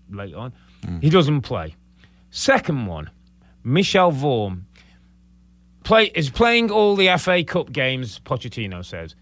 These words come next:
Speaker 1: We get to the semi-final against Manchester United. In my opinion, and what I would do, Hugo Lloris would be in goal.
Speaker 2: Even if he promises me,
Speaker 1: Even
Speaker 2: Michel
Speaker 1: if I
Speaker 2: Vorm.
Speaker 1: promise him.
Speaker 2: If you,
Speaker 1: And,
Speaker 2: you
Speaker 1: and, uh,
Speaker 2: can't promise him. You should not promise him then.
Speaker 1: Well, I either don't promise him, which I think is bad management to promise a,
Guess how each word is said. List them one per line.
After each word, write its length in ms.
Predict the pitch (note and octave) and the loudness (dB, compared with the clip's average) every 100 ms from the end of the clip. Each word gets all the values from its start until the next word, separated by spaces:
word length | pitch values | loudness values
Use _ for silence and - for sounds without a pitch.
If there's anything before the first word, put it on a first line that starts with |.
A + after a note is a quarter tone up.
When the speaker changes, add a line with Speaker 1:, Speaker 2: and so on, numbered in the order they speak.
| _ - | _ -8
Speaker 1:
We 100 | G3 | 0
get 180 | B3 | 0
to 80 | - | 0
the 100 | G3+ | -4
semi-final 580 | F#3 F3+ E3 E3 D#3 C3 | -2 -4 -2 -2 -2 -2
against 280 | A#2+ B2+ - | -2 -4 -4
Manchester 360 | C3 A#2+ - A#2 | -8 -8 -12 -8
United. 500 | A#2 A2+ A2 G2+ - _ _ _ - - _ - | -6 -6 -8 -14 -14 _ _ _ -20 -20 _ -10
In 120 | A#2 | -6
my 300 | B2+ G3 C4 | -2 0 2
opinion, 600 | G#3+ - C3+ C3 C#3+ G#3 _ _ | 0 0 -2 -2 -4 -8 _ _
and 140 | A2 A#2 | -8 -4
what 160 | A#2 | 0
I 180 | C#3+ A#3 | 2 4
would 220 | B3+ D#3 | 2 0
do, 300 | - C3 E3+ - _ | -2 -4 -4 -10 _
Hugo 480 | - C#3 D3 D3+ C#3+ | -8 -2 2 2 2
Lloris 440 | D3 C3+ A#2 C3 - | 0 -2 -4 -6 -12
would 160 | G#2+ F#2 | -12 -8
be 140 | A2 | -6
in 120 | G2+ | -6
goal. 200 | F2 D#2 C2 | -10 -10 -2
Speaker 2:
Even 180 | B2 A#2+ | -2 0
if 60 | |
he 80 | B2 | -4
promises 460 | A2 A#2 G#2+ G2+ F#2+ | -2 -2 -2 -4 -2
me, 360 | D3 F3 G3 | 4 6 6
Speaker 1:
Even 100 | G3+ | 6
Speaker 2:
Michel 160 | F#3+ A#2 | 4 4
Speaker 1:
if 60 | D#3 | 4
I 40 | |
Speaker 2:
Vorm. 80 | F#3 | 4
Speaker 1:
promise 280 | F3+ D#3 C3+ | 4 2 0
him. 40 | A#2 | 0
Speaker 2:
If 80 | |
you, 80 | C3 | 2
Speaker 1:
And, 100 | D#3 | 2
Speaker 2:
you 60 | D#3 | 2
Speaker 1:
and, 100 | E3 | 2
uh, 100 | F#3 | 4
Speaker 2:
can't 280 | F3 D3 - | 6 4 4
promise 320 | C#3+ B2+ G#2 | 4 4 0
him. 140 | D#2+ | -4
You 80 | G2 | 0
should 240 | G#2 - D3+ | 2 2 4
not 180 | D#3+ | 2
promise 340 | - F#3+ F#3 - | 4 4 4 2
him 140 | G2 | -2
then. 160 | E2 C#2+ | -4 0
Speaker 1:
Well, 300 | F3+ C#3 G#2+ - | 4 4 2 0
I 140 | D3 E3+ | 2 2
either 140 | D#3+ | 0
don't 280 | C3+ G3 B3 | 2 2 2
promise 300 | F#3 F3 B2 C#3+ | 2 0 0 -2
him, 80 | |
which 140 | C#3+ C3+ | -2 0
I 60 | C#3 | 0
think 220 | F3 D3+ | 0 0
is 100 | B2 | 0
bad 240 | F3 D#3 | 2 2
management 420 | C#3+ D3 B2 B2+ | 2 0 0 -4
to 80 | A2 | -8
promise 380 | G#2 C#3+ C3+ | -2 -2 -2
a, 60 | - | -4